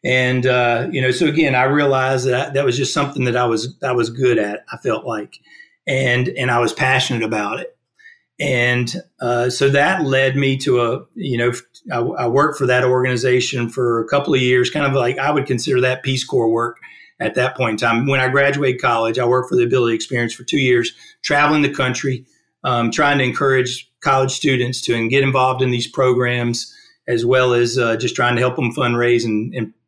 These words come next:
find volunteer opportunities. That, you know, led to, uh, I went to work for the Y for a few years. I left there, went for the work for the Y.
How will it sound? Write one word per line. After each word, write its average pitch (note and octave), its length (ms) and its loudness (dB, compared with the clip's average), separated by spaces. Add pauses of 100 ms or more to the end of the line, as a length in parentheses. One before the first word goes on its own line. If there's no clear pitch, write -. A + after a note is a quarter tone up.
(120)
find A#2 240 0
volunteer A#2 640 0 (240)
opportunities. A2 880 -2 (380)
That, C3+ 360 -2 (240)
you D3+ 180 -4
know, A2+ 140 0
led C3 340 2
to, B2 420 2
uh, A2+ 300 2
I - 40 0
went C3 240 0
to B2+ 120 2
work B2+ 240 2
for C3 80 -4
the A#2 80 0
Y B2+ 280 2
for B2+ 320 0
a B2 80 -8
few C3 180 -2
years. C3 300 2
I A#2 40 0
left A#2 280 0
there, B2 400 0 (260)
went C3 160 -4
for C3+ 100 -6
the A#2+ 80 4
work C3 240 2
for A#2 100 -4
the A2+ 80 0
Y. A#2+ 360 2